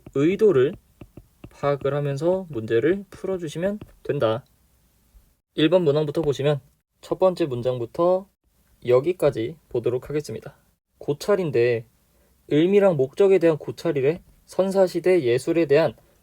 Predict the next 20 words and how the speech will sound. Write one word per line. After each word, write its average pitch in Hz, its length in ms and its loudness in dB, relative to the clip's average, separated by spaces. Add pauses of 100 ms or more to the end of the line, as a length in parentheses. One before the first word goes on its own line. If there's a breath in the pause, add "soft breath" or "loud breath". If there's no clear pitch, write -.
의미랑 170 500 -2
목적에 165 340 -4
대한 151 180 -2
고찰은 139 680 0
해서 190 420 4
스페큘레이션이 185 920 2
뭐가 120 220 0
된다? 127 240 0
이 123 100 -8
문장의 123 380 -4 (400)
주어가 170 440 2
된다. 135 400 -2 (460 soft breath)
자, 165 120 0
그 - 180 -6
다음에 190 320 4
누가 135 220 0
나올 185 220 4
차례죠? 143 360 -2
주어 135 220 -4
다음에 135 360 -2